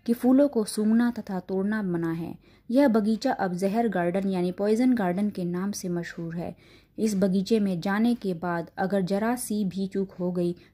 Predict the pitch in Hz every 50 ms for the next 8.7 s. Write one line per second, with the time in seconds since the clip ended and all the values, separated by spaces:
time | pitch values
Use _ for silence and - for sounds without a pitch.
0 | - - 214 196 190 196 - - 190 165 - 185 185 196 202 180 180 165 165 -
1 | 165 - _ - 175 151 160 170 - 175 - _ _ _ _ _ - 220 240 277
2 | 294 254 247 220 202 220 214 - 247 240 - - 240 254 247 247 220 208 - -
3 | - 202 196 196 202 220 - - - - 190 - - 190 185 185 190 208 208 -
4 | 190 175 165 160 170 175 170 160 170 160 160 - - _ _ _ _ - - -
5 | - _ - - 302 294 254 269 247 240 254 302 302 294 285 294 240 214 226 -
6 | 262 277 277 269 247 226 220 - 208 190 190 202 220 214 - 196 190 190 208 220
7 | - - 180 190 185 190 208 202 - 190 185 160 190 180 - - 175 - 175 170
8 | 170 175 190 190 175 170 - - - 175 170 175 165 165